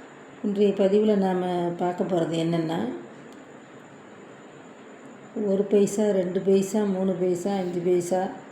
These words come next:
பத்து பைசா, இருபது பைசா, இப்படி அலுமினியத்தில் அடிச்ச-, அடிச்சிருக்கக்கூடிய இருபது பைசா வரைக்குமான நாணயங்களை இன்னைக்கு நாம பார்க்க போறோம்.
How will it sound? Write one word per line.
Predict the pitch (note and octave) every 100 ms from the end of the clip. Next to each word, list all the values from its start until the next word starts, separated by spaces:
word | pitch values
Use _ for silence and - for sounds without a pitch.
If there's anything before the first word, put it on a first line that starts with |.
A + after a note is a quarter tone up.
| - - - - -
பத்து | F#3+ - F#3+
பைசா, | G3 G3 A3+
இருபது | A3+ G3 F#3+ F#3 F3
பைசா, | F#3+ F#3+ - F#3 - - - - - - - - - - - - - - - - -
இப்படி | G3 F3+ F#3+
அலுமினியத்தில் | F#3 G3 A3 G#3+ G3+ F3+ F3+
அடிச்ச-, | F3 F3 F#3+ F3+ F3
அடிச்சிருக்கக்கூடிய | F3 F#3 F3 E3+ E3+ E3+ E3+ E3+ D#3+ D#3 G3 G3+ - - - - - - - - -
இருபது | G3+ G#3 G3+
பைசா | F#3 F#3+ G3 G#3
வரைக்குமான | F#3 F3+ F3+ F3+ F3+ F3+
நாணயங்களை | E3+ E3+ F3 E3+ E3 F3+ B3+ - -
இன்னைக்கு | F3+ F3
நாம | F3 F3 -
பார்க்க | F3 F3 F3 F#3
போறோம். | E3 A3